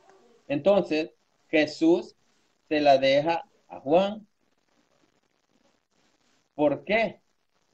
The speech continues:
Si menciona Gálatas uno diecinueve, menciona, dice, dice ahí, "Y no vi a otro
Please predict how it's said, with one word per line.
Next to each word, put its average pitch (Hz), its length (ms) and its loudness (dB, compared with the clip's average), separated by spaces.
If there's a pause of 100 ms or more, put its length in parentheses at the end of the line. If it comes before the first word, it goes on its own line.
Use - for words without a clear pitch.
(240)
Si 160 300 -4
menciona 180 960 2 (360)
Gálatas 160 840 2
uno 160 340 -2
diecinueve, 170 880 0 (300)
menciona, 170 800 2 (840)
dice, 160 800 0
dice 147 300 -4
ahí, 175 340 -2 (920)
"Y 170 560 6 (160)
no 170 420 -2
vi 233 340 -12
a 139 120 2
otro 165 500 -2